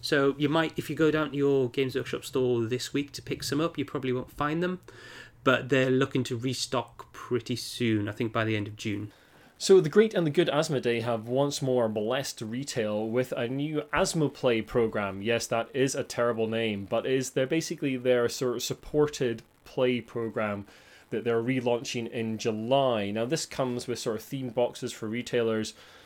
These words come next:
Speaker 2: and the theme in July is around adventure, and the July one is going to contain, uh, some extended art hero cards for Lord of the Rings Journeys in Middle-earth from Fantasy Flight.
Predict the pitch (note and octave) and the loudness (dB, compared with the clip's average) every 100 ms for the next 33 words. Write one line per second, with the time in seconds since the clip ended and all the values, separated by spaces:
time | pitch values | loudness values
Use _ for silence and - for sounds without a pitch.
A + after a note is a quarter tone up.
0 | - A#2+ G#2+ G#2 - C#3 A#2+ A2 A#2 A2 | -16 -6 -4 -4 -4 -4 -2 -2 0 0
1 | G#2+ G#2 G2+ G#2+ G2+ F#2+ F2+ B2+ B2 D3 | 0 -2 -4 -4 -4 -4 0 0 2 0
2 | C3 - _ - - - G#2+ G#2 G2+ - | 0 -2 _ -20 -20 -8 -4 -4 -6 -10
3 | A2+ G#2+ G#2 G#2 - - B2 A2+ A#2 A#2+ | -4 -2 0 -4 -10 -6 -2 2 2 2
4 | A2 G#2+ G#2 - A2 A2 G2+ - G#2 - | -2 -2 -4 -6 -6 -6 -6 -8 -12 -2
5 | A#2+ A2 G#2+ - G#2+ G#2 - - G#2 G2+ | 0 0 -4 -6 -4 -4 -4 -6 -8 -6
6 | - A#2+ G#2+ - A#2 A2+ - B2+ C3+ - | -2 -2 -2 -2 0 0 -4 -4 -4 -2
7 | C#3 C#3 - A2+ A2+ G#2+ A2 G#2+ G#2 G2+ | 0 0 -2 -4 -4 -2 -4 -4 -4 -4
8 | G2 - G#2 G#2 G2 G2 F#2+ A#2+ D3+ - | -8 -4 -4 -4 -6 -6 0 2 2 0
9 | - - G2 G#2+ G2 G#2 A2+ A#2 A2+ | -12 -8 -6 -6 -8 -6 0 2 0